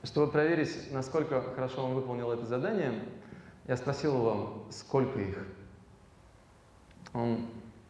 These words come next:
очень торжественно сказал мне по телефону: «Шестьдесят четыре».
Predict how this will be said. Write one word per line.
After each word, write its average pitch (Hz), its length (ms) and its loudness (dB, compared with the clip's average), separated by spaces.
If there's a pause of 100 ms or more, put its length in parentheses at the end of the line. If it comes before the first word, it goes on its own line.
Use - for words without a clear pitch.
(680)
очень 110 260 -2
торжественно 110 720 0 (180)
сказал 101 360 -2
мне 95 200 -2
по - 60 -8
телефону: 101 460 -8 (1000)
«Шестьдесят 101 720 0 (540)
четыре». - 540 -8